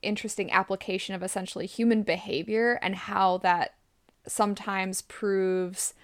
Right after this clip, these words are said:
standard economic models as problematic because they don't account for the irrational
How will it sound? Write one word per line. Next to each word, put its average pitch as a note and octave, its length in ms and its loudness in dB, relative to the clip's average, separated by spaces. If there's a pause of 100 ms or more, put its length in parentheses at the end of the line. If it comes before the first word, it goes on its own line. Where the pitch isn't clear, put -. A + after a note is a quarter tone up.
(500)
standard G#3 560 6
economic F3 540 -2
models G#3 640 0 (120)
as F3+ 340 4
problematic F#3 640 2 (120)
because G3+ 260 -4
they G3+ 100 0
don't F3+ 220 2
account E3+ 360 -6
for F#3+ 380 0
the F#3+ 260 -8
irrational F3 960 -2